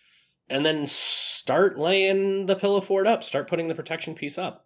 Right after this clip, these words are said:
It's, here's the thing. I, I've warned people. I'm going to try and win. I'm going to try and win fast. You are all gonna get cards.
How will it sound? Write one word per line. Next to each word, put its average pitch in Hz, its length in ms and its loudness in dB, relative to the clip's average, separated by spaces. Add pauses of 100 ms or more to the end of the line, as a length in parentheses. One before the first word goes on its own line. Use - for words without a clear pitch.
(100)
It's, - 360 -6 (1200)
here's 277 220 6
the 302 100 2
thing. 208 320 6
I, 151 340 4
I've 131 180 4
warned 165 240 0
people. 107 440 -8 (340)
I'm 127 240 2
going 151 280 2
to 180 60 0
try 180 180 -2
and 180 120 2
win. 131 300 0
I'm 101 200 -8
going 117 260 -2
to 139 60 -2
try 143 180 0
and 139 100 -2
win 131 120 -2
fast. 107 400 -2
You 113 200 -2
are 135 100 8
all 156 120 6
gonna 180 160 2
get 180 180 2
cards. 117 580 -2